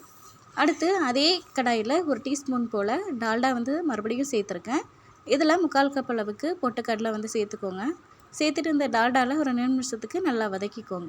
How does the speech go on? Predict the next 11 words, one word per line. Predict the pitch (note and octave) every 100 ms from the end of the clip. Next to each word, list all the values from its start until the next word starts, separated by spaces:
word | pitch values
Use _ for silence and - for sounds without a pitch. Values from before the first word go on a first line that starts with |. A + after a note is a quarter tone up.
| G#3
வறுத்துக்கோங்க. | A#3 C4 B3+ G3 F#3+ D4 G4+ - - - - - - - - _ - -
நல்லா | - C4+ D#4+ E4+
வறுபட்டதுக்கு | D4 C4+ C#4 C#4 C4+ C4
அப்புறமா | B3 B3+ F4+
இதையும் | D#4+ B3 B3+ D4
தனியா | C#4 A3+ B3
எடுத்து | C4 A3+ A3 A3
வ-, | -
ஒரு | A3+ G#3+
பிளேட்டுக்கு | A3+ A#3 C4+ B3+
மாத்திக்கோங்க. | A3 G3+ A3+ F#3+ E3